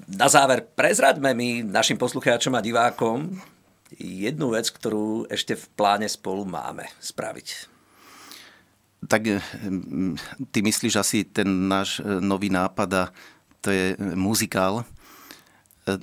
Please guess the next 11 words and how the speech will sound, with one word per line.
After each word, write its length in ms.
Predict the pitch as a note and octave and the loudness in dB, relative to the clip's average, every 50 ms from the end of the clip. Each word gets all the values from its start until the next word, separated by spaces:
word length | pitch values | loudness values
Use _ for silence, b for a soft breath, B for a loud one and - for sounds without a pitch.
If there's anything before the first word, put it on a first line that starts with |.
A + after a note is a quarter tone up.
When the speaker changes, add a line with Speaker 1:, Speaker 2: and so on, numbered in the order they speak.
| - F#2 G#2+ | -4 -2 2
Speaker 2:
ja 240 | G#2+ A2 A#2 C3+ C#3+ - - - C#3 - - | 4 4 4 4 2 -2 -2 -4 -4 -4 -2
tvrdím, 640 | - A2+ A2+ G#2 G2 G2+ G#2 A2+ B2+ D3 D#3+ E3 D#3+ - - - - A#2 | -4 -2 -2 -2 0 2 2 4 4 4 2 0 -4 -8 -12 -8 -6 -4
že 400 | G#2 G#2+ G#2+ G#2+ G2+ G2+ G2 F#2+ b b b b b b b b b _ _ | -2 0 2 2 2 2 0 -4 b b b b b b b b b _ _
už 240 | A#2 A#2 - - - | -4 -4 -4 -2 -2
tu 160 | A#2+ A#2 - | -2 -2 -2
v 160 | G#2+ A2 G2 | -4 -4 0
našom, 420 | G#2+ G#2+ A#2+ C3+ - - C#3 B2+ A#2 G#2 | 4 4 4 4 2 0 0 0 2 0
e, 80 | G#2+ A2 E2+ A2 G#2+ - - _ | 0 -2 -2 -4 -6 -8 -6 _
tom 320 | A2+ G2+ G#2 G2+ G2 F#2+ | -2 0 0 0 -2 -2
takom 400 | - G2+ - - - G#2+ G2+ G2 G2 - G2+ F2+ E2 | -4 -4 -4 -2 -2 -2 -2 -2 -2 -4 -6 -4 -2
mediálnom 840 | G#2 G#2+ A2 A2 A2 G#2+ G#2 G#2 G#2 G#2 G#2 G#2 G#2+ G#2+ G#2 G2 - | -2 0 0 0 0 0 2 0 0 0 0 0 0 0 -2 -4 -6